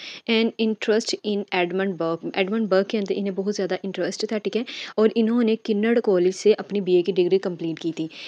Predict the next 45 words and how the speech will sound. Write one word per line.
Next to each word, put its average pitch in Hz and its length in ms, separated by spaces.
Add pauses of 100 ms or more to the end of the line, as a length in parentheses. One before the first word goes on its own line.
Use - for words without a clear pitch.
(160)
मैंने 233 160
आपको 240 300
एक 247 200
और 233 100
पाकिस्तानी 208 540
फीमेल 208 300
राइटर 190 260
पढ़ाई 208 220
है, 208 140
बेप्सी 185 420
सि-, - 340
अ, 170 320
सर, 185 280
हाँ 190 180
जी, 185 80
बेप्सी 185 280
सिद्धवाई। 165 360 (480)
तो 233 60
बेप्सी 226 320
सिद्धवा 233 440
भी 214 560
किन्नड़ 208 240
कॉलेज 190 280
से 196 120
ही 214 160
उन्होंने 202 420
अपना 185 240
बीए 175 200
कंप्लीट 170 380
किया 175 180
था। 190 100
थोड़ी 214 200
सी 226 80
कंपैरेटिव 196 520
स्टडी 202 240
कीजिए, 202 400 (440)
कि 214 100
ज-, 196 220
किया 214 200
करें 240 240
ताकि 214 240
आपको 190 240
क्लियर 185 380
हो 170 80
जाए। 156 220